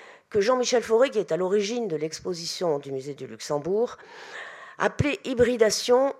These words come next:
du verbal et du visuel. Euh, la superposition des sens, qui est une caractéristique que nous allons retrouver dans ces hybridations de Chagall, et qui est visible dans chacune,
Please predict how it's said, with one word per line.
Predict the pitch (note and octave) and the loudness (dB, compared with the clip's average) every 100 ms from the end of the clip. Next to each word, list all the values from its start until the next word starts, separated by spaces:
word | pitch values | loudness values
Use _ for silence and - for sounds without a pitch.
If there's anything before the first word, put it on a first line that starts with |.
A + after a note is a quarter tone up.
| - | -14
du | - G3+ | -10 2
verbal | G3+ D#3+ E3 F#3+ G#3+ G#3 _ | 4 4 4 4 2 -2 _
et | - | -8
du | F3 F3 | -6 -6
visuel. | D#3 C#3 A2+ D2+ - _ _ _ _ _ _ _ _ _ _ - - - - - - - | -8 -6 -4 -4 -10 _ _ _ _ _ _ _ _ _ _ -20 -18 -20 -20 -20 -20 -10
Euh, | - - - - - - - | -6 -4 -6 -8 -12 -18 -10
la | - A3+ | -2 -2
superposition | - F#4+ - - A#3 A3+ - C#4+ | 2 0 2 0 0 -2 0 2
des | A#3 | 2
sens, | G#3 - F3+ E3 - - | 2 2 2 0 -6 -8
qui | - | -8
est | F#3+ | -10
une | E3 D#3 | -8 -2
caractéristique | C#4+ B3+ B3 G3 F#3+ E3+ - - E3 - - - _ | 0 0 -4 -4 -2 -4 -6 -8 -10 -14 -16 -18 _
que | - | -16
nous | C3 C3 D3+ | -12 -2 0
allons | E3+ D#3 | 2 0
retrouver | C#3 - F#3 F#3 D#3 B2+ - | 0 -4 -4 -2 -2 -4 -8
dans | C#3 | -8
ces | - B2+ | -8 -12
hybridations | C3 C3+ B2+ B2+ B2+ | -10 -6 -6 -6 -8
de | B2 | -8
Chagall, | C3+ A#2+ A#2 - - - - - - | -8 -8 -8 -10 -14 -20 -18 -18 -12
et | - | -8
qui | D#3+ A#3 | -4 -2
est | |
visible | G#3+ C4+ A#3+ B3+ G#3 | -2 -6 -6 -8 -6
dans | D3+ D3 | -4 -2
chacune, | - E3 - G3+ D3+ | -2 -6 -4 0 0